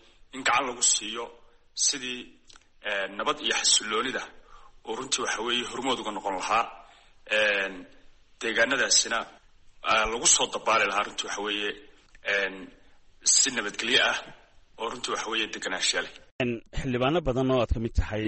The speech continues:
Speaker 2: ururka siyaasadeedka ka ah bay, en, aasaaskiisa iyo hoggaankiisaba ku jiraan. Marka dad badan waxay leeyihiin,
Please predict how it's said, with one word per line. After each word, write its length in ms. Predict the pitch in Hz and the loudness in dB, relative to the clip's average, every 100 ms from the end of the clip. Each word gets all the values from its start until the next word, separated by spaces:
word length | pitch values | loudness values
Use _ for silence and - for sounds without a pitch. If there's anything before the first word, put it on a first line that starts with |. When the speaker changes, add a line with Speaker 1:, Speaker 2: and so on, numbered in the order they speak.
| - | 0
Speaker 2:
ururka 460 | 117 104 - 87 82 | 2 2 0 -2 -2
siyaasadeedka 640 | - 87 - 104 101 - - | 0 0 2 2 2 0 2
ka 100 | 110 | 2
ah 140 | 78 | 4
bay, 240 | 87 92 85 78 | 4 4 2 -2
en, 300 | 78 73 69 | -2 -2 -2
aasaaskiisa 600 | 85 85 92 - 92 - | 0 2 4 2 2 2
iyo 100 | 90 | 2
hoggaankiisaba 500 | 87 95 104 - 85 80 | 2 0 -2 0 0 0
ku 100 | - | -4
jiraan. 200 | 76 85 | -4 -2
Marka 200 | 87 95 - - - - | 2 0 0 -12 -6 -2
dad 100 | 135 | 2
badan 200 | 123 120 | 4 4
waxay 200 | 131 123 | 4 4
leeyihiin, 400 | 127 117 104 | 4 4 4